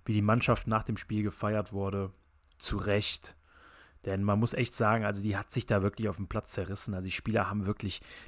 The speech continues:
die haben losgelegt wie die Feuerwehr. Die ersten dreißig Minuten waren absolut high-paced. Ähm, in jedem Zweikampf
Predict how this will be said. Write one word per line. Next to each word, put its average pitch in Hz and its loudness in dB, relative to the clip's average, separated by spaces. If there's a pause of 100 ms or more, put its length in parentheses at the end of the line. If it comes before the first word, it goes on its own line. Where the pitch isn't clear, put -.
die - -4
haben 101 4
losgelegt 120 6
wie 117 2
die 110 0
Feuerwehr. 107 2 (580)
Die 127 -6
ersten 110 0
dreißig 110 0
Minuten 110 -2
waren 104 0 (220)
absolut 113 -2 (140)
high-paced. 120 2 (480)
Ähm, 107 4 (960)
in 117 -4
jedem 127 6
Zweikampf - 0